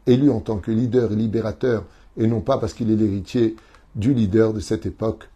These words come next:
en Égypte. Quatrième explication. Are Amram, Gireshet Ishto Yocheved. Tout le monde sait que quand il y a eu le décret de jeter tous les premiers-nés,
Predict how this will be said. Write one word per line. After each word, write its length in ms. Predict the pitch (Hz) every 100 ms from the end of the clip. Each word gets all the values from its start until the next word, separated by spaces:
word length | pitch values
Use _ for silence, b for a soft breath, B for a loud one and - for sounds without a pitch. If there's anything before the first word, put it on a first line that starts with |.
| _
en 160 | - 120
Égypte. 460 | 101 80 - - - _ _ _ - b b b
Quatrième 380 | 196 190 185 180
explication. 580 | 151 - 131 120 - - - _ _ _ - - - b b b b b
Are 180 | - 135 214 185
Amram, 500 | 175 214 131 123 175 - - - - - 127
Gireshet 380 | 180 196 220 214
Ishto 240 | 185 220
Yocheved. 420 | 214 - 160 113 - - _
Tout 100 | -
le 60 | 120
monde 160 | 123 -
sait 220 | 156 147
que 340 | 120 120 156 - - - b b b
quand 200 | - 117
il 120 | 135 123
y 40 |
a 40 |
eu 100 | 160
le 100 | 147
décret 460 | 101 127 127 - 104
de 100 | 98
jeter 300 | 110 127 113
tous 120 | 180
les 80 | 165
premiers-nés, 640 | - 123 101 104 151 208